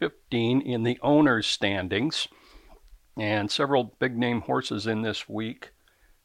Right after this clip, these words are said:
Uh, boy, that jockey battle is fantastic. And, you know,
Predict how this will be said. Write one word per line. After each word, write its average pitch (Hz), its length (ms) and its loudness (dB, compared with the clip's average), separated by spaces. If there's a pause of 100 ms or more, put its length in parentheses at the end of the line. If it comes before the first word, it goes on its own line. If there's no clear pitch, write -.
(120)
Uh, 92 360 -6
boy, 120 280 2
that 131 200 4
jockey 117 440 4
battle 101 480 0
is - 140 -6
fantastic. 107 720 0
And, 92 140 -4
you 98 80 -2
know, 98 300 0